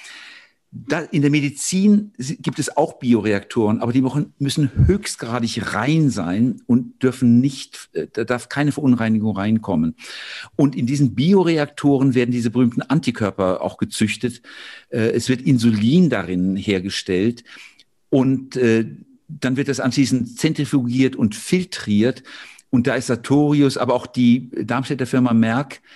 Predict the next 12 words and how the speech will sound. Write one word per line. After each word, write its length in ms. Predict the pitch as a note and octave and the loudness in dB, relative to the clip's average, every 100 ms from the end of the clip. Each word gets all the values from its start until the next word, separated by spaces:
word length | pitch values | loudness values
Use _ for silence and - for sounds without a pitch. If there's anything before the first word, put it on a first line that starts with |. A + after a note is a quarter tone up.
| - _ - | -20 _ -6
mit 160 | A#2+ A#2+ | -4 0
ihrer 180 | A2+ A2+ | -2 0
Tochtergesellschaft 680 | C3 A2+ A#2+ A#2+ A#2 A2 A#2+ | -2 -2 0 2 0 -2 -2
Millipore, 720 | C3 D3+ - - G2 G#2+ G#2+ - - _ _ - | -2 -2 -2 0 2 0 -4 -18 -20 _ _ -6
äh, 320 | G#2+ G#2 A2+ | -2 0 0
sind 260 | G#2+ B2 | 0 0
da 140 | A#2+ G#2+ | 0 -2
absolut 420 | A#2+ - A#2+ G#2 | -6 -4 -2 -2
führend 420 | - G#2+ G2 F#2+ | 0 0 2 0
im, 240 | F#2 F#2+ F#2 | 0 -2 0
im 300 | F#2 F#2 F2 | 0 0 0
Weltmaßstab. 640 | G2 G2 E2+ - D2+ | -2 -2 -6 -6 -10